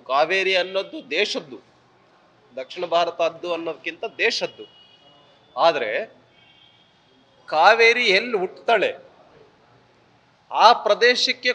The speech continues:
ಕುಡಿಯೋ ನೀರಿಲ್ಲ ಜನಕ್ಕೆ. ಬೆಂಗಳೂರಿಗೆ ಕುಡಿಯೋ ನೀರಿಲ್ಲ, ಹಾಸನ, ಮಂಡ್ಯ, ಮೈಸೂರು, ಚಾಮರಾಜನಗರ, ರಾಮನಗರ,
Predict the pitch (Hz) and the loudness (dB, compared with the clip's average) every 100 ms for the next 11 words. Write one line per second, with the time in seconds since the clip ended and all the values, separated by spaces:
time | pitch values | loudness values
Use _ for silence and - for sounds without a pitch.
0 | - 220 247 262 254 247 226 208 196 160 | -6 -6 2 2 2 -2 -2 0 0 2
1 | 156 180 175 131 117 143 _ _ _ 139 | -2 -4 -4 -8 -8 -12 _ _ _ -2
2 | 160 202 214 214 202 208 196 185 190 180 | -2 0 0 0 0 -4 -4 -4 -4 -4
3 | 170 156 139 127 135 127 131 175 196 - | -6 -6 -4 -4 -2 -2 2 2 2 -4
4 | 170 156 147 147 143 143 160 190 165 151 | -4 -2 -2 -4 -6 -8 -10 -10 -4 0
5 | 143 139 139 143 170 208 - 170 151 151 | 0 0 -4 -4 -6 -6 -12 -12 -10 -12
6 | 151 _ _ _ _ _ - 156 170 202 | -16 _ _ _ _ _ -2 0 2 4
7 | 202 196 185 156 147 143 139 143 - _ | 4 4 -2 0 0 0 0 -4 -12 _
8 | _ _ _ 135 147 196 214 202 165 151 | _ _ _ 0 4 4 4 0 0 2